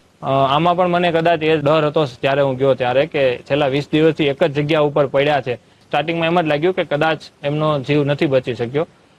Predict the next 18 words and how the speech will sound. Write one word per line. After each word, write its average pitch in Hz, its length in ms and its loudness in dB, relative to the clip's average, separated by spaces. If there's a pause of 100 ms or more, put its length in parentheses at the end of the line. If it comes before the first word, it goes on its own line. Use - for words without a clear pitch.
(100)
પણ 151 360 -2
સદનસીબે 147 580 0
આજે 135 320 2
આપણી 135 240 -4
સાથે 131 340 -2
છે, 143 260 -2
પણ 135 140 -4
આવનારા 135 440 0
સમયમાં 139 380 -2
સારું 127 300 0
થઈ 147 180 0
જશે. 131 280 0 (140)
કદાચ 143 240 2
જો 143 100 -2
આપણે 147 220 0
ના 147 180 0
પહોંચ્યા 156 360 0
હોત 135 200 2